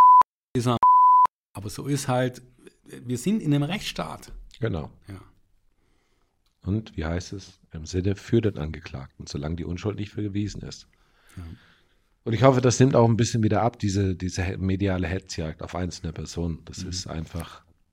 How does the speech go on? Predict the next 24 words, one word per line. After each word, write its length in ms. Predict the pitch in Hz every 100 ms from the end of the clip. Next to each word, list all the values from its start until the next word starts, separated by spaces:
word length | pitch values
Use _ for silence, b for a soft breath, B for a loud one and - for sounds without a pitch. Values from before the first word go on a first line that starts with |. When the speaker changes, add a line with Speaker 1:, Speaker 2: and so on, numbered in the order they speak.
| -
Speaker 1:
Was 180 | 113 117
ich 160 | 139
schade 300 | - 110 185
finde, 220 | - 180
dass 200 | 151 127
ich, 200 | 127 101
ähm, 480 | 127 104 104 95 85 - _ _ _ _ _ _ _ _ _ _ _ _ _ _
die 360 | 95 98 98 92 92 85 _ -
Baden-Württemberger 840 | 104 104 120 165 165 127 120 120
Frei-, 360 | - 101 110 156
Freien 360 | - 107 107 107
Demo-, 220 | 107 123
äh, 220 | 101 98
Freien 380 | - - 104 95
Wähler, 360 | 117 160 147 -
Freie 220 | - 82
Demokraten, 360 | - - - - b b b b _
Freien 280 | 104 107 104
Wähler 200 | 120 143
distanziert 540 | 120 - 104 98 139
haben 240 | 151 180 185
von 120 | 156
ihm. 200 | 160 180 175 _
Speaker 2:
Mhm. 440 | 87 85 76 82